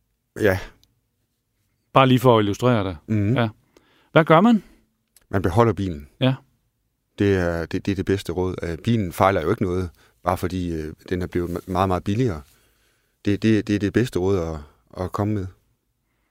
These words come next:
Speaker 2: Så det, Palle, han skriver her med, at der kører rygter om, at vi bare kan levere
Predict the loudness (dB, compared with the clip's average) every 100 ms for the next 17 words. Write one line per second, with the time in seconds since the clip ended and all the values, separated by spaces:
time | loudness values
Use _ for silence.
0 | _ _ _ _ _ _ _ _ -4 2
1 | 6 6 6 6 6 4 6 6 8 6
2 | 6 4 2 0 2 2 4 4 4 2
3 | 2 0 0 0 0 0 0 2 0